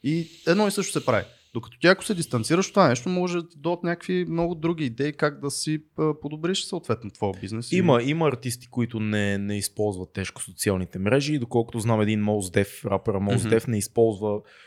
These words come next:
Speaker 2: той даже не живее в
Speaker 1: Но
Speaker 2: Щатите,
Speaker 1: той е
Speaker 2: вече той
Speaker 1: Mos
Speaker 2: живее
Speaker 1: Def.
Speaker 2: в Африка, но името му е толкова легендарно, че той няма нужда от нищо.
Speaker 1: Да.
Speaker 2: И, и всяка негова поява става събитие, точно защото той е далече от неща. Може да не съм прав, ако си е върнал Instagram-а или, или Facebook-а,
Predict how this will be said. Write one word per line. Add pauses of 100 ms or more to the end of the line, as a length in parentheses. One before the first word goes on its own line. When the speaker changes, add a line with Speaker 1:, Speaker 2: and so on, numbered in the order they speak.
(140)
Speaker 2:
той
даже
не
живее
в
Speaker 1:
Но
Speaker 2:
Щатите,
Speaker 1:
той
е
Speaker 2:
вече
той
Speaker 1:
Mos
Speaker 2:
живее
Speaker 1:
Def.
Speaker 2:
в
Африка,
но (140)
името
му
е
толкова
легендарно,
че
той
няма
нужда
от
нищо. (200)
Speaker 1:
Да. (280)
Speaker 2:
И,
и
всяка
негова
поява
става
събитие,
точно
защото
той
е
далече
от
неща. (320)
Може
да
не
съм
прав,
ако
си
е
върнал
Instagram-а
или,
или
Facebook-а,